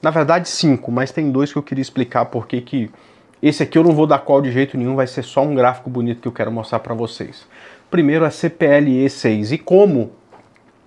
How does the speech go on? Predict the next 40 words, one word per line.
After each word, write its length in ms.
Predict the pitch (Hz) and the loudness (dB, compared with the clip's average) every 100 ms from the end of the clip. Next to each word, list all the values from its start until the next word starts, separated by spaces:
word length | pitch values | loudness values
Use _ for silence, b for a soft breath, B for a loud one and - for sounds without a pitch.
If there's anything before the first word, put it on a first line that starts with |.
| - B B B - | -20 B B B 0
tem 180 | 196 | 2
que 100 | 190 | 2
ter 200 | 170 165 | 0 0
coerência, 680 | 151 160 143 139 185 185 131 | 0 4 4 6 4 0 -2
né? 160 | 131 220 | -4 -4
Na 140 | 185 | -4
verdade, 580 | 160 147 151 175 180 139 B B B | -2 0 0 0 -4 -6 B B B
é, 40 | - | -18
é, 340 | - 139 - - - | -8 -6 -6 -8 -6
muita 280 | 151 180 151 | -2 -2 -2
gente 220 | 147 - | -4 -6
que 100 | 139 | -4
tá 180 | 147 139 | -2 -2
chegando 460 | - 123 131 147 | -2 -2 -2 -2
no 80 | 127 | -2
mercado, 480 | 123 110 - 131 123 | -2 -2 0 0 0
que 100 | - | -6
tem 140 | 120 | -10
pouca 260 | 113 123 123 | -6 -6 -6
experiência, 680 | - 117 110 143 160 - 113 | -8 -6 -4 -4 -4 -4 -8
enquanto 400 | 120 151 147 127 | -4 -4 -2 -2
aprende, 480 | - 139 160 156 | -2 -2 0 0
elege 380 | 131 131 135 139 | 2 2 0 -2
um 60 | 151 | -6
tutor, 580 | - 156 143 147 - - _ _ | -8 -6 0 0 0 -8 _ _
tá? 280 | 120 139 - b b b b b - | -2 -2 -4 b b b b b -8
É, 440 | 120 117 113 101 - | -4 -2 -2 -4 -2
pra 120 | 147 | 0
ajudar 400 | 156 180 147 151 | 0 0 2 4
na 60 | 143 | 2
tomada 380 | - 117 110 104 | 0 0 0 -2
de 60 | |
decisão. 540 | 104 104 - 101 98 90 B B B | -6 -8 -6 -8 -8 -12 B B B
E 160 | 135 160 | -8 -4
uma 160 | 196 175 | -2 0
das 200 | 160 - | -2 -4
coisas 440 | 131 120 113 - | -6 -4 -6 -12
que 80 | - | -12
você 140 | 131 | -10
precisa, 600 | 120 - 165 165 175 - | -10 -4 -2 2 0 0